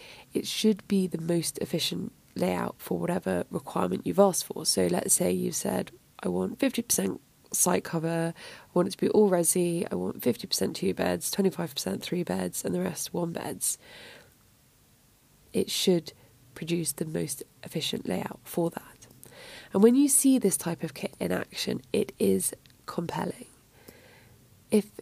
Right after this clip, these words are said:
you are a developer or an investor looking at numerous sites, the idea that you can get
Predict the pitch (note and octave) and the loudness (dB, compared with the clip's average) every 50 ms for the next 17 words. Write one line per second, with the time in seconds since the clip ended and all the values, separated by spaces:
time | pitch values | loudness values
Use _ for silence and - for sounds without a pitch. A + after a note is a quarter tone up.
0 | - - G3+ F#3+ F#3+ F3+ F3 E3+ E3+ E3 E3 E3 - - - F3 E3+ F3 - - | -2 2 4 6 6 6 6 4 4 2 2 0 -2 -2 -2 -2 -2 -4 2 4
1 | - F#3 F#3+ G3 - G#3+ A3 - - F3+ E3+ E3+ E3 F3 E3+ - - - F3+ E3+ | 6 6 6 6 4 4 4 4 4 4 2 2 2 0 0 0 -2 -2 -2 -2
2 | E3 - - - G3+ - F#3+ F3 F3 E3+ D#3+ F3+ F3+ - - - - E3 F3+ - | -2 -4 -4 -6 -4 -4 -2 -2 -2 -2 -2 -4 -2 0 0 0 0 0 -2 -6
3 | - - - - - - - - - - - - - F#3+ F#3 F#3 F#3+ - - G#3 | -8 -8 -10 -10 -12 -12 -14 -18 -18 -18 -14 0 4 6 6 6 6 6 6 8
4 | G#3+ A#3 A3 C#4 B3+ A3 F3 D#3+ - F3+ E3+ - E3 - | 8 6 4 2 -2 -4 -6 -8 -8 -6 -4 -4 -4 -4